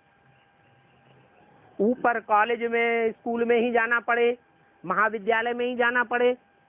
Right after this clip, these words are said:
उसको कहते हैं ऊंची पढ़ाई, एडवांस पढ़ाई। तो ईश्वरीय ज्ञान में भी दो वर्ग हैं, एक basic पढ़ाई जो बीके में पढ़ाई जाती है,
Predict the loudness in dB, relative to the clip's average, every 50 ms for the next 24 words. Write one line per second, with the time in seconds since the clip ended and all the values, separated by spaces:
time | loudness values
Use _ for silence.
0 | _ _ _ _ _ _ _ _ _ -4 -4 -4 0 _ 0 0 2 0 -2 -2
1 | 0 0 -2 0 -2 -4 -6 -10 _ _ _ -20 -20 -20 -20 -20 -20 -20 _ -20
2 | -20 -20 -16 -16 -16 -16 -16 -4 0 2 4 4 4 2 2 0 0 0 0 -4
3 | -4 -6 -10 -14 -14 -18 -20 -20 -20 -4 -2 0 2 2 2 2 2 2 2 0
4 | -4 -8 -10 -6 -4 -4 -4 -4 -6 -8 -10 -14 -20 _ _ _ _ _ _ _
5 | _ _ _ -20 -20 -20 -20 -20 -20 -20 -20 -20 -20 -20 -20 -4 0 2 2 4
6 | 2 0 0 0 0 2 2 2 2 2 0 0 -2 -2 -2 0 0 2 4 4
7 | 4 4 0 _ _ _ _ _ -20 -20 _ _ _ -20 _ -20 -20 -14 -12 -6
8 | 0 2 2 4 4 2 2 0 -2 0 0 -2 0 0 0 0 0 0 -2 -4
9 | -8 -14 _ _ _ _ _ _ _ _ -20 _ -6 -4 -2 -2 -2 -4 0 2
10 | 2 2 2 0 -4 -6 -4 -2 -2 0 0 2 2 2 2 2 0 -4 _ _
11 | _ _ _ _ _ _ _ _ _ _ _ _ -18 -10 0 2 2 2 2 2
12 | 2 4 4 4 6 4 2 2 2 2 0 0 -2 -2 0 -2 -2 -2 -2 -2
13 | -4 -4 -10 -12 -12 -14